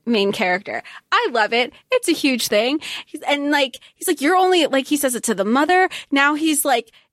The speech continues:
giving her bro-, her stepbrother hell in the afterlife. Like, I'm all, I'm here for it because you can still tell she still needs to heal that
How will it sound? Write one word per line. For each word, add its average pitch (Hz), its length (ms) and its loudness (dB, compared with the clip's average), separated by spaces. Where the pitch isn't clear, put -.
giving 285 440 2
her 285 180 0
bro-, 233 340 0
her 240 180 0
stepbrother 262 680 2
hell 233 300 4
in 254 100 4
the 262 160 2
afterlife. 330 840 2
Like, 302 280 -2
I'm 320 160 2
all, 294 140 0
I'm 403 240 0
here 254 240 2
for 202 300 0
it - 180 -2
because 320 480 0
you 330 80 -2
can 359 180 0
still 381 240 0
tell 381 200 0
she 240 180 0
still 330 300 0
needs 349 220 2
to 339 80 2
heal 285 600 2
that 214 240 0